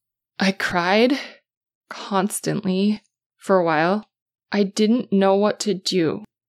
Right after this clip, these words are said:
And I have a rule where if I don't know what to do, I don't do anything.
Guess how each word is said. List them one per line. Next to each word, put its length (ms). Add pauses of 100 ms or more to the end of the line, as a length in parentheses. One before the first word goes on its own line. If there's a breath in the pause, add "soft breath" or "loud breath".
(220)
And 160
I 40
have 360
a 100
rule 600 (480)
where 520
if 160
I 100
don't 280
know 120
what 280
to 180 (140)
do, 400 (360)
I 100
don't 180
do 180
anything. 500